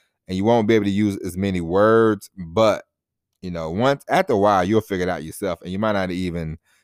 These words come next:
need to use that. But in the meantime, and in between time, definitely check out vidIQ.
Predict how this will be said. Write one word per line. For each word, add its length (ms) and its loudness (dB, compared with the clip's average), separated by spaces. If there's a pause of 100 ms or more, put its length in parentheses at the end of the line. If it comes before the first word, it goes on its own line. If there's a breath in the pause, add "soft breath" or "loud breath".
(160)
need 580 -2
to 120 -10
use 480 -4
that. 360 -8
But 420 4 (420)
in 60 -10
the 60 -6
meantime, 760 -4
and 160 -4
in 140 -4
between 340 -2
time, 520 -6 (440 soft breath)
definitely 320 -6
check 240 -6
out 200 -6
vidIQ. 640 -6